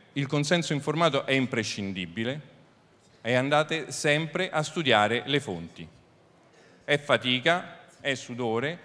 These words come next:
fate cose diverse da, dagli avvocati o dai medici nella vita,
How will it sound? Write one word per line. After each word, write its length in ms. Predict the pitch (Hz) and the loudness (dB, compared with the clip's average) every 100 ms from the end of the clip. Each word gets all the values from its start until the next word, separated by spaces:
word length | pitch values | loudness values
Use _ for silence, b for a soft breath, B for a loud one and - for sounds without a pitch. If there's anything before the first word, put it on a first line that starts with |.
| b b b _ | b b b _
fate 760 | - 147 143 135 131 - - - | 2 6 6 4 0 -2 -10 -8
cose 320 | - 170 151 139 | 2 4 4 0
diverse 760 | 147 143 131 123 - 120 104 - - | 4 6 6 4 0 2 0 -6 -4
da, 600 | 123 110 101 92 82 80 - - _ - | 4 6 8 6 0 -6 -16 -20 _ -6
dagli 260 | 110 117 | -2 2
avvocati 640 | 117 104 107 117 123 107 101 | 2 0 2 4 4 2 -2
o 80 | 98 | 0
dai 180 | 107 | 2
medici 460 | 113 120 107 101 110 | 4 4 4 0 -2
nella 240 | 101 104 | 0 2
vita, 600 | 117 127 120 143 - - | 4 4 2 0 -2 -16